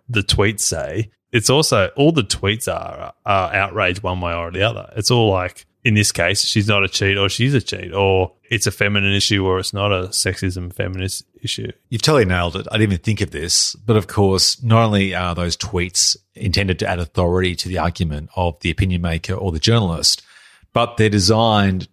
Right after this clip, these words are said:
Speaker 2: to generate social media interaction in the comment section below
Speaker 1: Hmm.
Speaker 2: to make perhaps the article shareable, viral.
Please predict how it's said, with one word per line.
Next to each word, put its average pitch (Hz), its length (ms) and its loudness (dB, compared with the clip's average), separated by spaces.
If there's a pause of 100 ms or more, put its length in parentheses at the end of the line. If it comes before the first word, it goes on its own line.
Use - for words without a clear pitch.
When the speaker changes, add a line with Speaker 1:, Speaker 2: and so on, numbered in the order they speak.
Speaker 2:
to 92 380 2
generate 87 640 0
social 98 320 2
media 87 200 0
interaction 85 560 -2
in 85 60 -2
the 80 80 -6
comment 87 340 -4
section - 380 -4
below 87 600 0 (240)
Speaker 1:
Hmm. 87 200 0 (200)
Speaker 2:
to 101 240 4
make 95 400 0 (180)
perhaps - 320 -2
the 85 240 2
article 82 520 -4
shareable, 92 680 0 (160)
viral. 90 520 -2